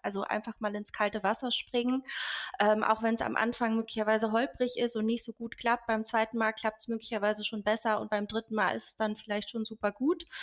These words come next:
Ähm, es muss auch nicht immer hundert Prozent sein. Achtzig Prozent kann auch immer mal ganz gut reichen, äh, zumindest für die ersten Schritte. Und, äh, mein Wunsch oder Appell, äh, geht jetzt, äh, dann f-, tatsächlich eher an die, äh,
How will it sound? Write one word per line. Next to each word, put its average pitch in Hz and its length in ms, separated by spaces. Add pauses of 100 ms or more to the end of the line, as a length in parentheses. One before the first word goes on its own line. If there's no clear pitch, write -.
(440)
Ähm, 226 400
es - 140
muss 277 160
auch 233 100
nicht 226 220
immer 233 200
hundert 285 280
Prozent 262 500
sein. 247 380
Achtzig - 380
Prozent 240 380
kann 233 200
auch 226 180
immer 254 240
mal 233 140
ganz 233 320
gut - 200
reichen, 240 520
äh, 226 160
zumindest 226 480
für 233 80
die 214 160
ersten 214 320
Schritte. 302 480 (640)
Und, 233 300
äh, 226 160
mein 214 260
Wunsch 269 260
oder 226 240
Appell, 240 540
äh, - 80
geht 233 240
jetzt, - 460
äh, 226 100
dann 226 340
f-, - 260
tatsächlich 233 580
eher 220 320
an 220 160
die, 214 340
äh, 202 320